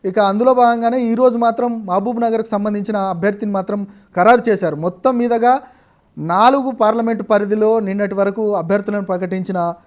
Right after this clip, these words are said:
కేసీఆర్ ఈరోజు మరొక మారు అభ్యర్థిని ప్రకటించారు, మన్నె శ్రీనివాస్ రెడ్డిని. ఇక మహబూబ్ నగర్కు సంబంధించి మొత్తం పూర్తిగా ఐదు పార్లమెంట్ పరిధిలో ఉన్న అభ్యర్థులను ప్రకటించారు.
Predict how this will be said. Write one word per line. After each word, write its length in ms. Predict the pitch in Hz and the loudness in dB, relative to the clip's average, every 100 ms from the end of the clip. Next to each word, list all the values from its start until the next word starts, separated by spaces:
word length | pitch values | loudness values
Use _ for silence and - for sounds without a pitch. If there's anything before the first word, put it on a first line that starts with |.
| _ _ 175 | _ _ 2
కేసీఆర్ 400 | 220 240 262 269 - - | 2 4 0 -2 -10 -4
ఈరోజు 540 | 214 262 269 226 180 - _ - | 0 6 6 4 -4 -10 _ -6
మరొక 260 | 175 233 247 | -2 0 0
మారు 280 | 233 226 | 2 2
అభ్యర్థిని 500 | 254 208 190 226 233 | 4 4 2 0 -2
ప్రకటించారు, 580 | 214 208 202 196 202 202 | -6 -6 -6 -6 -2 -2
మన్నె 340 | 240 196 214 196 - _ | -2 -4 -4 -6 -12 _
శ్రీనివాస్ 400 | 185 208 214 202 | -6 -2 -2 -2
రెడ్డిని. 420 | 185 180 190 262 349 _ _ | -4 -4 -4 -6 -8 _ _
ఇక 360 | 165 185 180 175 - - | -4 0 0 0 -8 -4
మహబూబ్ 300 | 165 196 214 | -2 -2 -2
నగర్కు 260 | 202 190 160 | -2 -2 -4
సంబంధించి 420 | 160 160 160 226 | -4 -4 -4 -4
మొత్తం 440 | 202 208 208 269 | -4 -4 -2 -2
పూర్తిగా 420 | 226 226 226 247 208 | -2 -6 -2 0 0
ఐదు 440 | 190 226 240 208 202 _ | 0 0 0 -2 -4 _
పార్లమెంట్ 460 | 190 196 220 220 - | 0 2 0 -4 -2
పరిధిలో 460 | 196 196 202 196 180 _ _ 170 | -2 -2 -2 -2 -4 _ _ -8
ఉన్న 340 | 190 190 160 - _ _ | -2 0 -2 -6 _ _
అభ్యర్థులను 480 | 156 175 226 226 220 | -2 2 2 2 -2
ప్రకటించారు. 640 | 208 202 202 202 208 254 | -2 -4 -4 -2 0 0